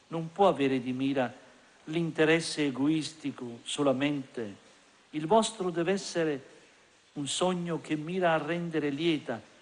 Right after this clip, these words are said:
non soltanto la propria persona, ma l'intera umanità e anche quella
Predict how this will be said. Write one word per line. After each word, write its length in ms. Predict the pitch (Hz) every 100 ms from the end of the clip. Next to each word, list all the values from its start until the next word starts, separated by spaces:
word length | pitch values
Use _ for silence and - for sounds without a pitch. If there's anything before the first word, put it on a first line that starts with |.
| -
non 200 | 170 185
soltanto 880 | - 180 175 220 202 165 131 123 - - - -
la 120 | 147
propria 360 | 143 151 147 139
persona, 760 | 131 120 - - 135 113 98 90 _ _ _ -
ma 100 | 131
l'intera 540 | 127 135 131 160 151
umanità 540 | 143 139 135 127 101 92 98 - - - - -
e 100 | 143
anche 380 | 165 175 - 147
quella 440 | - 180 175 156